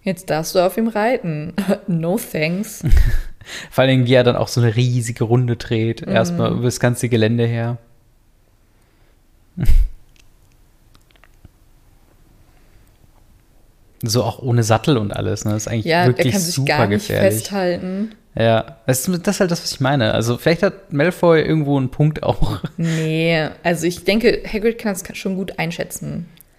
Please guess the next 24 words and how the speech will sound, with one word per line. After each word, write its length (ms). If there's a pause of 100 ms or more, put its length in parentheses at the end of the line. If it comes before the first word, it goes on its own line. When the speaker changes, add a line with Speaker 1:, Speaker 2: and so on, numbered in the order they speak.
(100)
Speaker 2:
Ja. 440
Speaker 1:
Sonst 220
wäre 200
er 40
wahrscheinlich 300
kein 160
Lehrer. 480 (640)
Speaker 2:
Aber, 240 (120)
äh, 120 (100)
guck 220
mal, 120
wie 140
weit 220
die 80
jetzt 160
einfach 180
wegfliegen, 640
so. 240
Speaker 1:
Ja, 320
aber 320
Speaker 2:
Goodbye. 340
Speaker 1:
vielleicht 160
hat 160
er, 340